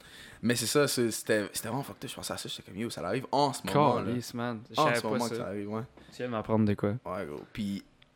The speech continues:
Speaker 1: en tout cas. Puis di-, euh, l'average en Corée du Nord d'un, d'un homme, de la hauteur, c'est quatre pieds neuf. Parce que dès que t'es au-dessus de quatre pieds neuf, ils te prennent pour l'armée. Fait que là,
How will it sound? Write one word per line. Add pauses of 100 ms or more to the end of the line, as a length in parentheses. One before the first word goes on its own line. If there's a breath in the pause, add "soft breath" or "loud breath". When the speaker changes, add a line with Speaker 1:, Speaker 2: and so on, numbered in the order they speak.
Speaker 1:
en
tout
cas. (1000 loud breath)
Puis
di-,
euh, (180)
l'average
en
Corée
du
Nord (400)
d'un,
d'un
homme,
de
la
hauteur,
c'est
quatre
pieds
neuf. (360 soft breath)
Parce
que
dès
que
t'es
au-dessus
de
quatre
pieds
neuf,
ils
te
prennent
pour
l'armée. (640 loud breath)
Fait
que
là,